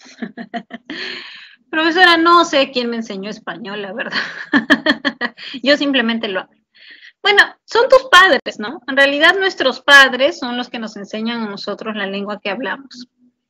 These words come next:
Por eso dicen que nuestra mamá es la primera profesora de gramática que tenemos, ¿no? Muy bien. Y probablemente a tus padres, sus padres,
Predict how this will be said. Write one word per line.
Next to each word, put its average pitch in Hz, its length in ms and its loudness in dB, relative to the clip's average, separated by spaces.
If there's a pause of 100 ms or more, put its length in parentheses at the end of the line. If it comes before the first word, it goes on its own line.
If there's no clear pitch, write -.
(300)
Por 247 140 4
eso 277 160 6
dicen 277 280 4
que - 140 -2
nuestra 247 300 2
mamá 262 320 2
es 254 80 -2
la 247 120 -6
primera 220 380 -6
profesora 226 440 -8
de 214 60 -4
gramática 202 520 -6
que 196 140 -14
tenemos, 226 520 -12
¿no? 262 160 -12 (1500)
Muy 240 200 -4
bien. 208 260 -6
Y 262 60 -2
probablemente 330 1040 4
a 247 120 -2
tus 269 180 -4
padres, 254 440 4
sus - 180 -14
padres, 233 760 2